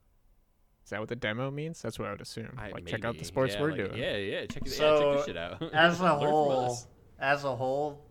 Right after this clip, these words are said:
Speaker 3: the nineteen oh four Olympics was such a disaster that the committee was forced to do an interim Olympics two years later to restore the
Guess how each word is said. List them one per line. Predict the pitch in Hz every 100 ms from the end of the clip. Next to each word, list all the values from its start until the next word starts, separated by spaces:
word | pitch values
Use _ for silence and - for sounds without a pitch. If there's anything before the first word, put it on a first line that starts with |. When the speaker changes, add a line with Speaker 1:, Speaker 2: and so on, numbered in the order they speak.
| - - - -
Speaker 3:
the | 113
nineteen | 120 123 131 123
oh | 113 - - - 131
four | 117 117 120 113
Olympics | 110 113 127 123
was | 113 101
such | 120 117
a | 110
disaster | 110 110 110 113 117 110
that | 107
the | 113
committee | - 113 117 117
was | 110 101
forced | - 110 117 117
to | 113 110 107 - - - - -
do | 117
an | 110
interim | 110 120 123 131 131
Olympics | 120 123 117 123 -
two | - 120
years | 113 110 110
later | 110 104 101
to | 95
restore | 101 107 - 110 107 104
the | 104